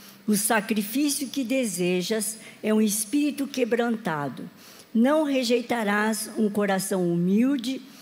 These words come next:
e arrependido." Eu vou ler o dezesseis também.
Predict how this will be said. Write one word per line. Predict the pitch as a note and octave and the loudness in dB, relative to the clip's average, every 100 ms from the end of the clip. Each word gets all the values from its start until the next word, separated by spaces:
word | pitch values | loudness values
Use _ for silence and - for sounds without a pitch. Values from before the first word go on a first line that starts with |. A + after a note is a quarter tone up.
| - - - | -20 -20 -4
e | G3+ A3+ A3+ | 2 2 0
arrependido." | - G3+ G3 - G3 G3 D3 C#3+ C#3 - F3 - - _ | -2 0 0 -2 0 0 -2 -6 -6 -8 -14 -18 -20 _
Eu | D4+ | 0
vou | C#4 | 2
ler | D4 D4 | 4 2
o | |
dezesseis | A#3 A#3 C4 - G#3+ G3 | 2 0 0 2 0 0
também. | G3+ G3 D#3+ C#3+ D#3 | -2 -2 0 -2 -6